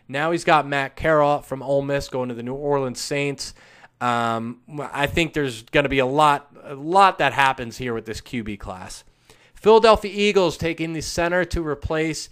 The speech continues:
Jason Kelce. I love this pick, too. Anytime you get an interior O lineman who's an All-American player from Iowa, you gotta be happy about that, and he'll fit right in there in Philadelphia. Slide in right next to Landon Dickerson, who they took in the second round last year.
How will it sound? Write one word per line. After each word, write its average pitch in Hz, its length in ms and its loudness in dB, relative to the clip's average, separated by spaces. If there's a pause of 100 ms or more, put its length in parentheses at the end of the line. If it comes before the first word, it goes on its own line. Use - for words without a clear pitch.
(260)
Jason 156 320 -4
Kelce. 151 360 0
I 139 60 0
love 160 280 4
this 156 180 -2
pick, - 300 6
too. 165 360 0 (260)
Anytime 196 460 0
you 180 80 -6
get 165 160 4
an 160 120 0
interior 147 600 -2
O 139 120 2
lineman 135 540 -2
who's 123 360 -6
an 120 100 -6
All-American 123 580 -4
player 127 320 -2
from 117 300 -8 (160)
Iowa, 127 560 0 (420)
you 147 180 -4
gotta 131 280 4
be 117 120 -4
happy 117 300 -4
about 104 320 -6
that, 107 400 -6
and 110 240 -8
he'll 147 180 -4
fit - 320 -4
right 127 200 -2
in 123 140 -6
there 110 140 -6
in 101 80 -10
Philadelphia. 107 800 -8 (380)
Slide 160 360 2
in 156 160 0
right 156 200 0
next 156 280 -2
to 147 100 -6
Landon 135 340 -4
Dickerson, 143 480 -6
who 135 60 -6
they 127 120 -6
took 135 220 -8
in 123 80 -12
the 113 60 -10
second 127 360 -10
round 117 220 -6
last 123 340 -6
year. 123 280 -4